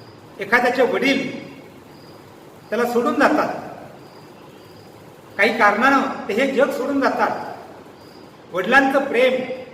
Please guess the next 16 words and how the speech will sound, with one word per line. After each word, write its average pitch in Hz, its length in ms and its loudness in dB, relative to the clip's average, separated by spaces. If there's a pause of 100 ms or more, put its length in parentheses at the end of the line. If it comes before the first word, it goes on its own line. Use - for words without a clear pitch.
(320)
वडिलांची 247 420 -2
कुटुंबाप्रती 262 800 0 (100)
असणारी 226 540 -2 (760)
जबाबदारी 233 560 2 (580)
किंवा 202 140 -4
त्यांची 202 340 -6
ती 240 160 -8
माया 202 400 0 (1200)
त्यांनी 208 400 -4
लेकरांसाठी 233 600 0
घेतलेले 233 440 0
कष्ट - 380 -4 (1200)
हे 226 60 -2
जेव्हा 214 280 -4
ध्यानात 226 460 -4
येतात, 202 320 -2